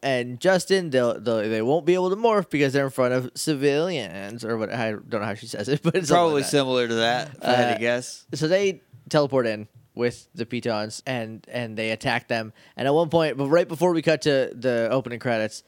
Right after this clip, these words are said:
Speaker 1: Elgar's like, "Never a Power Ranger around when you need one, huh?"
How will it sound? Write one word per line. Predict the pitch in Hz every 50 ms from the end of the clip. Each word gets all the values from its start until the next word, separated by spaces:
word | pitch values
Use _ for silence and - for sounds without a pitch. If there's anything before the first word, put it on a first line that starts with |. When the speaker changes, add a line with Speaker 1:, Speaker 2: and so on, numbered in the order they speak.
| _ _ _ _
Speaker 1:
Elgar's | - 135 135 135 139 139 127
like, | 123 113 -
"Never | 135 147 151 170 175
a | 165
Power | - 180 180 202 233 233
Ranger | 208 190 180 156 160 175
around | 170 175 175 180 185 190
when | 196 208
you | 220 220
need | 247 277 285 254
one, | 220 208 190 190 180
huh?" | 180 185 202 240 285 285